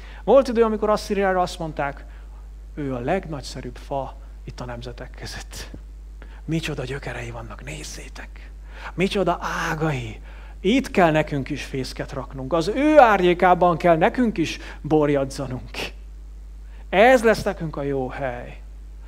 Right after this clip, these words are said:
És nézzétek, mi lett vele? Azt mondja a Biblia, hogy kivágták. És mindenki elment onnan. És vége lett az egésznek. Miért?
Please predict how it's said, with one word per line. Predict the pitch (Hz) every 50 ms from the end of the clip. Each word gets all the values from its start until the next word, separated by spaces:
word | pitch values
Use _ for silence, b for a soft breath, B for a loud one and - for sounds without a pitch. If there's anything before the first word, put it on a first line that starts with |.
| B B B B B
És | B 151 -
nézzétek, | 175 185 196 180 196 202 208 196 -
mi | 190 196
lett | 208 214 196 202
vele? | 208 233 233 208 151 127 123 - - - - - - - - - - - - - - - - - - - - - B B B B B B B B
Azt | 160 165 - -
mondja | 170 156 151 147 151 151 156 170 170 - - - -
a | -
Biblia, | 151 165 170 156 156 151 143
hogy | 143 139 135 - - -
kivágták. | - 190 185 151 143 127 117 - - - - 127 123 - - - - - - - - - - - B B B B B B B
És | B 170 160 - - -
mindenki | - 170 214 226 190 165 151 147 131 - 165
elment | 165 147 143 143 143 139 135 131 - -
onnan. | 127 123 123 127 127 131 131 143 - - - - - - - - - - - - - B B B
És | B 165 -
vége | 156 156 208 262 247 175 170
lett | 160 156 147 - -
az | 151 160
egésznek. | 160 151 147 131 - - 143 - -
Miért? | 190 247 277 233 160 117 120 - - - - - -